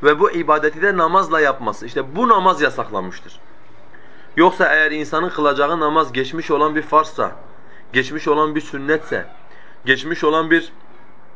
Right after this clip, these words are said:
veyahut da bir tahiyyetül mescidse mesela, yani bir sebebi varsa,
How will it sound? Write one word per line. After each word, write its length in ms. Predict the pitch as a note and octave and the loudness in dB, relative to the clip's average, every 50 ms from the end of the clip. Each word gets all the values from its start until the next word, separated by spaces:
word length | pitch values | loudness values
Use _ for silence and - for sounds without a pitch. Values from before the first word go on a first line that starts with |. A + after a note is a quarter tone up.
| - - - - - - - - - - - - - - | -14 -14 -14 -14 -14 -14 -14 -14 -14 -14 -14 -12 -6 2
veyahut 300 | A#2+ C#3 D3 D3+ D#3 D3+ | 4 4 4 4 2 2
da 160 | D#3 D3+ C#3 C3+ | 0 0 0 0
bir 120 | - - | -4 -2
tahiyyetül 500 | - C3+ - C#3 D3 D#3+ E3 D#3+ D#3 C#3+ | -2 -2 0 2 2 2 2 0 -2 -2
mescidse 500 | C#3 C#3 C3 - - F3 - - D#3 B2+ | -2 -4 -4 -4 -6 -6 -4 0 0 0
mesela, 340 | A#2 G#2+ G#2 - G2+ F2+ F2+ | 0 0 -4 -4 -6 -6 -4
yani 280 | F#2+ G2+ G2+ G#2+ A2+ | -4 -4 -4 -4 -2
bir 80 | C3 F3 | -2 -2
sebebi 500 | E3+ - - C#3+ B2+ C3+ C3 C#3+ G#3 A3 | -2 2 2 4 4 4 2 4 6 6
varsa, 360 | F#3 C#3 A2+ - - F#2+ D#2+ | 6 6 4 2 -4 -10 -10